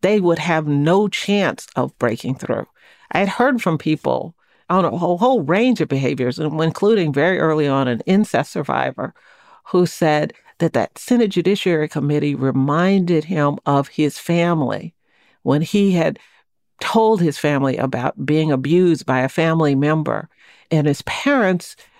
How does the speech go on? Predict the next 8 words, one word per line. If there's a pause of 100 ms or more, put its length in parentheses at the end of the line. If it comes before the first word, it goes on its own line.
(400)
rejected (180)
his
complaint
and
sided
with (380)
the
abuser,